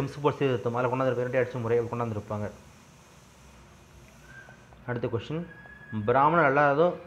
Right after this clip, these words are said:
கூட்டறிக்கை வெளியிட்டவர் யார்? அதுக்கு ஆன்சர் பி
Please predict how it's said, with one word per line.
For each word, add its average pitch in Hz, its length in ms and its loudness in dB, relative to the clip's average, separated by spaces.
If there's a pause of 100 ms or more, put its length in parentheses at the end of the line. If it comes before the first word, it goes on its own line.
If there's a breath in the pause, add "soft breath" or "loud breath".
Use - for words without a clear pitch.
(260)
கூட்டறிக்கை 151 520 4
வெளியிட்டவர் 135 560 4
யார்? 117 320 2 (320)
அதுக்கு 120 200 2
ஆன்சர் 151 420 2 (1400)
பி 185 280 0